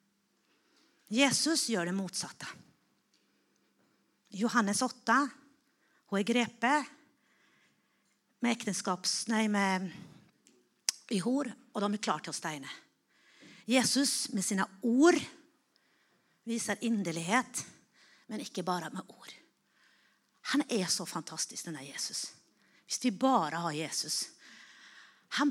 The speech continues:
bøyer seg ned, fysisk sammen med dama, og skriver noe i sanda. Han hadde blitt steinet, han også, hvis de hadde kastet.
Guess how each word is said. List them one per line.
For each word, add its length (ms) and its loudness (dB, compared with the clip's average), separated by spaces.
bøyer 480 4
seg 200 2
ned, 300 2
fysisk 920 -2
sammen 440 -2
med 120 -10
dama, 320 0
og 80 -4
skriver 500 -4
noe 220 -10
i 20 -10
sanda. 300 -10
Han 180 8
hadde 160 6
blitt 160 0
steinet, 400 -2
han 160 -4
også, 140 -8
hvis 100 -10
de 80 -6
hadde 160 -6
kastet. 380 -10